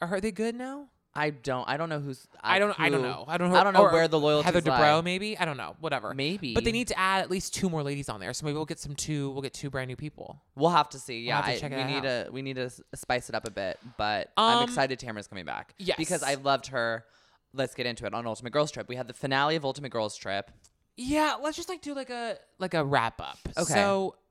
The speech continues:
Speaker 1: <sighs> I mean, I think the person that we were all rooting for
Speaker 2: Was
Speaker 1: who
Speaker 2: Dorinda?
Speaker 1: Uh, yes. I, I,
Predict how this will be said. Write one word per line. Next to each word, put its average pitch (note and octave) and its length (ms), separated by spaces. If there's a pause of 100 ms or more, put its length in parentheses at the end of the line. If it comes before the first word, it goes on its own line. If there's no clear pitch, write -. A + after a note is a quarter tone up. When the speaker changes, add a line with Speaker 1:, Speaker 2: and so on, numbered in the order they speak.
(140)
Speaker 1:
<sighs> - 1500
I F#3+ 100
mean, G#3 260
I F#3+ 60
think B3 320
the - 80
person F3+ 460
that D#3 100
we D3 80
were C#3+ 120
all C#3+ 280
rooting C3 340
for E3+ 520 (180)
Speaker 2:
Was A#2 300
Speaker 1:
who A#2 100
Speaker 2:
Dorinda? A2 400
Speaker 1:
Uh, E3 160
yes. - 580
I, D#3 280
I, D3 260